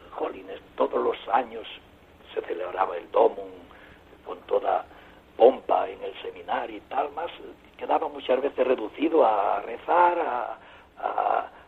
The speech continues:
u-, una colaboración económica que hacíamos nuestras economías para hacer una colaboración sustanciosa el día del Domum.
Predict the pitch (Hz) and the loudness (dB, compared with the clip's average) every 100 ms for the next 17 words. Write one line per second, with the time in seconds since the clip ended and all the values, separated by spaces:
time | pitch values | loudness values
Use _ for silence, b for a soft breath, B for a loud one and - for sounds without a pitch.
0 | - - - - - 135 135 131 127 120 | -8 -4 -4 -6 -2 0 2 4 6 4
1 | 117 120 - 151 151 123 - 131 170 170 | 4 2 2 2 2 0 -6 -4 -4 -6
2 | - - 123 110 107 104 104 107 104 104 | -10 -10 -10 -16 -14 -16 -10 -10 -10 -8
3 | 110 113 - 104 110 - 101 98 113 113 | -6 -8 -10 -8 -8 -8 -12 -10 -6 -6
4 | - - - - B B - - 107 110 | -6 -12 -12 -16 B B -14 -12 -10 -8
5 | 104 - 107 98 123 - 107 101 - - | -8 -8 -6 -2 -2 -4 -8 -12 -12 -16
6 | 92 92 - 120 135 - 101 95 92 95 | -14 -14 -6 0 0 -2 -10 -12 -14 -6
7 | 98 92 92 127 139 127 | -4 -4 0 4 4 2